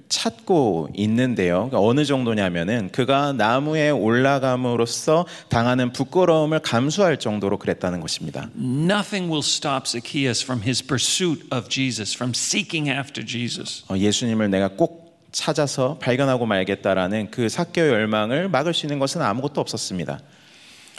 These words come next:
Speaker 2: And then Jesus says something quite remarkable in response to seeing Zacchaeus there in the tree.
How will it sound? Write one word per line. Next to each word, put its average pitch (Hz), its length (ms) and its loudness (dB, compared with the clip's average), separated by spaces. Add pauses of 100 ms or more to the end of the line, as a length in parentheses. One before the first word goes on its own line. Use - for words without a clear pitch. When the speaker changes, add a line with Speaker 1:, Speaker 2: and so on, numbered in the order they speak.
(260)
Speaker 2:
And 117 100 2
then 127 180 4
Jesus 160 440 0
says 131 520 -2
something 131 520 -2
quite 147 320 -4
remarkable 123 880 0
in 123 140 -2
response 143 800 -2
to 131 60 -4
seeing 170 540 0
Zacchaeus 135 600 -2
there 131 200 2
in 127 120 2
the 113 100 0
tree. 110 440 -4